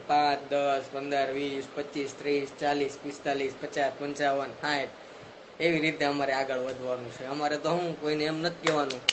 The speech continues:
"ભાઈ, ચાર સબસ્ક્રાઇબર આપી દે ને ભાઈ, અલ્લાહ કે નામ પે ચાર સબસ્ક્રાઇબર દે દો ના ભાઈ, ભાઈ, અલ્લાહ કે નામ પે ચાર સબસ્ક્રાઇબર દે દો", એવું અમારે નથી કરવાનું.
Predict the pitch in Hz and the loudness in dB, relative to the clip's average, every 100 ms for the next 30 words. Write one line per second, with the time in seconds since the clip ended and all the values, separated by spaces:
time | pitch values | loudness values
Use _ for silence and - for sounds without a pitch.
0 | - - - - 143 139 147 147 151 143 | -4 -6 -8 4 4 6 4 2 0 -4
1 | - 151 147 143 147 170 156 160 139 127 | 0 2 4 4 2 0 0 0 0 -2
2 | - - - - - - 147 147 143 143 | -4 -14 -18 -18 -16 -6 2 2 2 0
3 | 139 143 139 135 135 135 147 - 147 143 | 0 0 0 0 -2 -2 -4 2 2 2
4 | 139 139 147 151 147 127 123 - - 143 | 0 0 0 0 0 -2 -4 -10 -2 2
5 | 135 - - - - 147 156 147 147 143 | 2 0 -12 -12 -4 0 2 2 2 0
6 | 147 151 151 147 151 143 160 151 143 143 | 2 0 2 0 -2 -4 -2 2 2 2
7 | 147 143 143 151 143 143 143 156 - 139 | 0 2 2 2 2 -2 -2 -4 -2 -2
8 | 127 120 | 0 -2